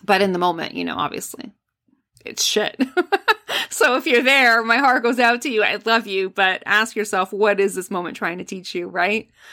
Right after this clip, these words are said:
And if you're in this pattern, what's repeating itself over and over again? And what is it trying to show you and teach you? So, you know, after that moment and that mental <laughs> breakdown where I roared at the top of my lungs in my car on the way to my parents' house,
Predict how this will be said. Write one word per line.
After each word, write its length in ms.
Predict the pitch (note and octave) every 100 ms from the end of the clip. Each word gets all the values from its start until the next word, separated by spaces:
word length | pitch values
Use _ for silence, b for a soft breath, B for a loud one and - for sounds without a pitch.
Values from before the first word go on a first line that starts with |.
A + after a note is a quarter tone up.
| B B
And 120 | G#3
if 80 | G#3
you're 100 | A3+
in 200 | - A3
this 180 | A3 A3
pattern, 640 | A#3 A3 A#3 G3+ F#3 G3 -
what's 340 | F#3+ G#3 G#3
repeating 420 | G#3 G3+ A3 G#3
itself 360 | G3+ - G3+ G#3+
over 280 | - G3+ G3+
and 80 | G3+
over 240 | F#3 F#3+
again? 360 | F#3+ F#3 G3 G3
And 340 | G#3 F#3+ F3
what 260 | E3+ F3+ F3+
is 160 | F3+
it 100 | F3+
trying 300 | - F3+ F3+ F#3
to 80 |
show 200 | G3 - -
you 140 | -
and 120 | -
teach 240 | - - -
you? 160 | - - B B B B
So, 540 | - D4 C4+ C4 - _ _ _ _ _ _ - -
you 120 | C#3+
know, 140 | A#3+
after 340 | - A#3+ A#3+ C4
that 200 | G#3 F#3
moment 420 | G3+ G3+ G3 -
and 120 | G3
that 220 | F#3+ E3+ - _ _ -
mental 480 | G3 G#3 A3 B3+
<laughs> 0 |
breakdown 760 | G#3 A#3 C4+ C#4 - C#4 G#3 A3
where 140 | G#3+
I 60 | G#3
roared 600 | G#3 G#3+ G#3 G#3+ G3+ G3
at 140 | -
the 40 | -
top 200 | G#3 F#3+
of 60 |
my 100 | F#3+
lungs 340 | F#3 F#3 G3+ G3+
in 80 |
my 120 | F3+ F#3
car 360 | - A#3+ A3
on 80 | G3+
the 80 | F#3+
way 80 | F#3+
to 80 |
my 80 | F3+
parents' 440 | - A#3+ A3 A3 G#3+
house, 420 | F3 G3+ A3+